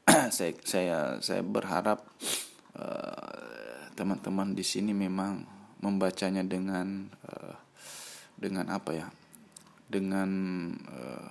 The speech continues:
antusiasme yang, eh, cukup ya, eh, dengan tingkat keseriusan yang lumayan. Eh, karena saya berharap dari esai itu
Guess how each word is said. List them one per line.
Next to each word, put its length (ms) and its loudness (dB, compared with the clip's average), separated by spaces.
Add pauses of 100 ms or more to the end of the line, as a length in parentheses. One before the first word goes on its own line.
(340)
antusiasme 1200 4
yang, 320 0 (800)
eh, 160 -4 (160)
cukup 480 2
ya, 160 2
eh, 1300 -18
dengan 560 -2 (320)
tingkat 400 0
keseriusan 720 2
yang 240 0 (800)
lumayan. 720 4 (720)
Eh, 400 -4 (2000)
karena 160 -2
saya 160 6
berharap 480 4
dari 480 4
esai 400 2
itu 400 2